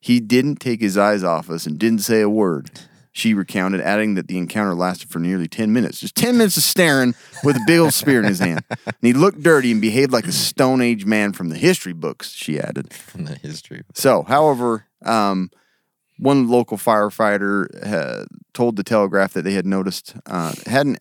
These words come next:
Speaker 1: noticed anything unusual in the forest, describing the story as nonsense, speculating that the photos were a prank. But
Speaker 2: Look, I'm
Speaker 1: there
Speaker 2: a
Speaker 1: is
Speaker 2: firefighter.
Speaker 1: modern legends attached to the woods, which inspired many popular fairy tales by the German brothers Grimm.
Speaker 2: Yeah, yeah.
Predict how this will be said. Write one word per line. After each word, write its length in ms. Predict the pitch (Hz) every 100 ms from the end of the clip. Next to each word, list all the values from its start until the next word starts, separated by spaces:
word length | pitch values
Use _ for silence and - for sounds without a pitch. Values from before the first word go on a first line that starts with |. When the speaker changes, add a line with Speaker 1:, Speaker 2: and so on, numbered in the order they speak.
| -
Speaker 1:
noticed 340 | 110 113 98 110
anything 260 | 104 101
unusual 380 | 95 95 120 101
in 80 | 87
the 60 |
forest, 260 | - 85 87
describing 380 | 87 - 101 92
the 40 |
story 260 | - 101 85
as 100 | 82
nonsense, 580 | 87 73 85 - 87 -
speculating 460 | 98 95 95 90
that 40 | 64
the 60 |
photos 260 | - 92 90
were 120 | 90
a 60 | 85
prank. 360 | - - - _ _ _ _ _
But 220 | - 80 - -
Speaker 2:
Look, 180 | 120 139
I'm 180 | - 127
Speaker 1:
there 100 | 131
Speaker 2:
a 20 |
Speaker 1:
is 80 | 170
Speaker 2:
firefighter. 520 | 180 143 107 117 110
Speaker 1:
modern 360 | 131 151 139
legends 400 | 131 139 123 107
attached 320 | 101 117 107 -
to 60 |
the 120 | 107 98
woods, 280 | 95 107
which 180 | 107 92
inspired 380 | 92 - 90 85
many 360 | 85 90 95 _
popular 400 | - 90 - 87
fairy 280 | 80 90 82
tales 300 | - 82 82
by 180 | 87 80
the 80 | 85
German 400 | 90 85 87 85
brothers 320 | 87 85 90
Grimm. 420 | - 175 208 76 _ _
Speaker 2:
Yeah, 240 | 92 87 76
yeah. 300 | 76 67